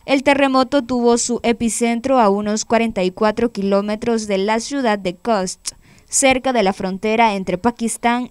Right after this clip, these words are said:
y Afganistán, con una profundidad de unos cincuenta y un kilómetros, según los datos publicados en su página web por el Servicio Geológico de Estados Unidos.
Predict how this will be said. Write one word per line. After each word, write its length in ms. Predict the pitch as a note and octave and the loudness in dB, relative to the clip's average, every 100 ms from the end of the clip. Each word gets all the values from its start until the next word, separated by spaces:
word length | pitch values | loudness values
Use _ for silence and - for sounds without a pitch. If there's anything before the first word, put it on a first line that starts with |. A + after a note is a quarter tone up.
| - | -6
y 180 | C4+ A3+ | 0 0
Afganistán, 1080 | F#3+ F#3+ F#3 F3+ G3 - A3+ F#3+ F3 G3+ - - _ | 0 -2 -4 -4 -6 -2 -2 -2 -6 -14 -20 -20 _
con 180 | - F#3 | -4 -2
una 260 | G#3 A3+ G#3+ | 0 2 2
profundidad 720 | F#3+ F#3+ A3+ G#3 F#3+ G#3 G#3 | 0 0 -2 -2 0 0 0
de 120 | G#3 | 0
unos 340 | G3+ G#3 A3 | 0 0 -4
cincuenta 500 | B3+ B3 B3 A#3+ B3+ | -4 -4 -4 0 0
y 80 | B3 | 0
un 120 | F#3 | -2
kilómetros, 920 | E3+ G3+ G#3 G3+ F3+ E3+ F3+ F3+ F#3 - - - | -4 0 2 2 0 -6 -4 -4 -6 -10 -20 -16
según 320 | - C#4 C#4+ | 2 2 4
los 160 | C#4 B3 | 2 2
datos 380 | B3 B3 B3+ A3+ | 0 2 2 2
publicados 720 | G#3+ G#3+ G3 A3+ A3+ A#3 A3 | 2 2 0 2 2 2 0
en 100 | G3+ | -2
su 140 | F#3+ | -4
página 520 | F#3 G#3+ A3 G#3+ G3 | -2 -2 -2 -6 -2
web 320 | F3+ G3+ A#3+ C4 | -2 0 -2 -2
por 220 | A3+ F#3+ | -2 -2
el 80 | F#3 | -2
Servicio 560 | F#3 F3+ G#3 G#3 A3+ | -2 -2 -2 -2 -2
Geológico 840 | G#3+ C4+ C4+ C#4+ G3 G3+ A3+ A#3+ A#3 | -2 0 0 2 2 0 -4 -2 -2
de 180 | B3 A#3+ | 0 -2
Estados 600 | B3 - F3 E3+ F3 - | -2 0 0 0 -4 -6
Unidos. 840 | A3 G#3+ G3 F3 F3 F3 F3+ - | -4 -2 -2 -2 -2 -4 -8 -12